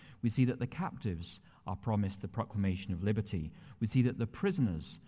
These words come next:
are promised release. We are seeing that those who would faint of spirit are promised a mantle of praise. We see that those who experience ashes today are provided a garland, a garland of flowers that they may praise God.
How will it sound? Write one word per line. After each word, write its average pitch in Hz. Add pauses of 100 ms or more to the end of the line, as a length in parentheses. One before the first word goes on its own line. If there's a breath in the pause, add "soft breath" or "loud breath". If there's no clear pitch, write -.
(180 loud breath)
are 101
promised 107
release. 104
We 110
are 98
seeing 139
that 120
those 127
who 120
would 113
faint 147
of 127
spirit 113 (320 loud breath)
are 104
promised 113
a 101
mantle 104
of 95
praise. 92 (280 loud breath)
We 123
see 127
that 123
those 139
who 143
experience 123
ashes 156
today 123 (340 loud breath)
are 110
provided 113
a 101
garland, 110 (220 loud breath)
a 107
garland 117
of 92
flowers 95
that 78
they 95
may 95
praise 98
God. 90